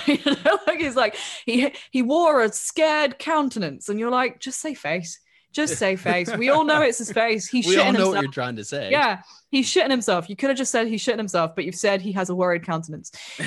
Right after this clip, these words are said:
Speaker 1: Um,
Speaker 2: <laughs>
Speaker 1: but yeah, it's, it's that kind of thing. So it's, yeah, it's, I think it was very archaic now anyway.
Speaker 2: Do you, I'm gonna put you on the spot.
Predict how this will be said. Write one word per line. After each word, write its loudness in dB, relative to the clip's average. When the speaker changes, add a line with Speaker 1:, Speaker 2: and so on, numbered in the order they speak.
Speaker 1:
Um, 0
Speaker 2:
<laughs> -18
Speaker 1:
but 2
yeah, 0
it's, -4
it's -4
that 2
kind -2
of -8
thing. -10
So 0
it's, -10
yeah, -4
it's, -6
I -4
think -4
it -6
was -4
very -4
archaic -10
now -10
anyway. -12
Speaker 2:
Do -4
you, -6
I'm -12
gonna -8
put -12
you -12
on -12
the -16
spot. -12